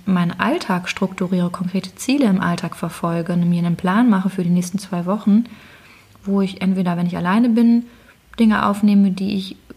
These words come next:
nicht geschafft habe, nicht getan habe, Ordnung schaffen, ähm, von Steuererklärung bis zum Entrümpeln von irgendwelchen Kleiderschränken oder halt eben in der Familie, wie können wir uns besprechen,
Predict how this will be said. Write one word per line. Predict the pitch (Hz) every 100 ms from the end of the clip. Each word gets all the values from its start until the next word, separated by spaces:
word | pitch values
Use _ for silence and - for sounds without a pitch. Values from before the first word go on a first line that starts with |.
| -
nicht | 214 214 214
geschafft | 208 202 196 -
habe, | 190 190
nicht | 185
getan | 190 - 185 185
habe, | 180
Ordnung | - 240 214 196 190
schaffen, | - 180 175 175 175 180 - - - - - - _ - -
ähm, | 180 175 170 165 165 180
von | - 175
Steuererklärung | 165 190 180 175 - 185 175 175
bis | 175 170 - - -
zum | - 185
Entrümpeln | 190 170 185 202 196
von | 180 180
irgendwelchen | 175 175
Kleiderschränken | 175 208 214 - 180 214 -
oder | 190 185
halt | 180 180
eben | 185
in | 185
der | 180
Familie, | - 180 185 190 190
wie | 190
können | - 180 180 180
wir | 214 254 254
uns | - 208 214 214 - - _ _ _ _
besprechen, | 190 185 - 202 214 202 202